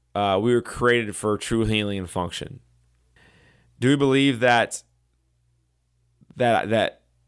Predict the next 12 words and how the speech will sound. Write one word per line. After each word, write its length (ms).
that 180
there's 240
amazing 520
things 380
that, 280
that, 240
that 160
are 80
planned 400
for 120
you? 380
And, 540